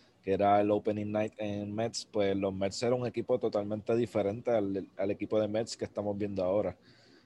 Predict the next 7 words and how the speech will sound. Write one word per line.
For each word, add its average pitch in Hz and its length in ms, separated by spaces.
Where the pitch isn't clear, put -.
Eh, 98 500
tenían 98 300
importados 113 520
como 107 360
Hamilton 107 760
y 92 640
Austin, 98 600